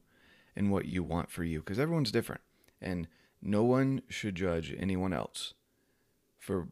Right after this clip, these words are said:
what their motivation is. But that's what's, what I wanted to discuss today. Motivation, to me, is what gets you out of bed. And I say gets you out of bed because we all start in bed or on the couch.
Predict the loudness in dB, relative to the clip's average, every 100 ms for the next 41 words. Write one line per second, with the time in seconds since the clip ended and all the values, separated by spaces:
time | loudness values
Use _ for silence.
0 | -10 -4 -2 0 0 0 -2 -4 -2 -2
1 | -2 -4 -8 -10 -14 -20 -20 -20 -20 -20
2 | -8 -4 -2 0 0 -2 -4 -2 -2 -4
3 | -6 -2 0 0 0 -4 -4 -8 -4 -2
4 | 0 -2 -2 -2 -2 2 2 4 2 2
5 | -2 -4 -6 _ -2 0 0 -2 -8 -20
6 | -20 -20 -20 -20 -2 0 2 2 0 -2
7 | 0 2 0 -2 -4 -8 -16 -20 _ _
8 | _ -8 -2 0 0 2 0 0 0 0
9 | -4 -6 -4 -4 -4 -6 -4 0 0 0
10 | 0 0 0 -4 -4 -4 0 2 2 0
11 | -2 -4 -6 -8 -16 -20 _ -4 0 0
12 | 2 2 2 -2 -6